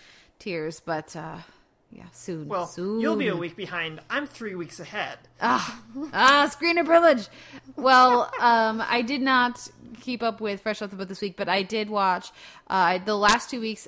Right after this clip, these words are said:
Speaker 1: S N L's, episodes of Saturday Night Live, uh, which I normally don't ever watch. But first, Lin-Manuel Miranda was hosting, so, uh, of course I watched.
Speaker 2: Right.
Speaker 1: Um, this Hamilton fan was not going to miss that. Um, and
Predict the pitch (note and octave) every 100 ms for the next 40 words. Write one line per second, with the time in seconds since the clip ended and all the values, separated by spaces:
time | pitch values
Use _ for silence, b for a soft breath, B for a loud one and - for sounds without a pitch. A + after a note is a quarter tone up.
0 | - G3 G#3 F#3+ F3+ A3 D4 - G3 -
1 | G3 F#3+ F#3 F3+ F#3 F3+ F3 G3 - B
2 | B G3 G3+ F#3 A3 - B3 B3 C4+ D#4
3 | D4+ B3 A#3 G#3+ G#3 G3+ F3+ F#2 - -
4 | _ b b G3+ A3 G3 - - B3+ B3
5 | - - A3+ A#3 A3 G#3+ G3+ G3+ G#3+ G#3+
6 | G3 G3+ F#3 G3+ F#3 G3 F3 E3 - G#3+
7 | G#3+ F#3 F3 F3+ E3 G#2+ G2 - - -
8 | - E4+ D#4+ B - G3+ F#3+ F#3 F#3 G#3
9 | G#3+ G3 F#3 F3 F3 F3 E3+ E3+ D#3+ E3
10 | E3 D#3 D3+ C#3 - - C#2 D2 - B
11 | B - G3 F#3 F#3 - G#3+ G#3 G3+ G3+
12 | G3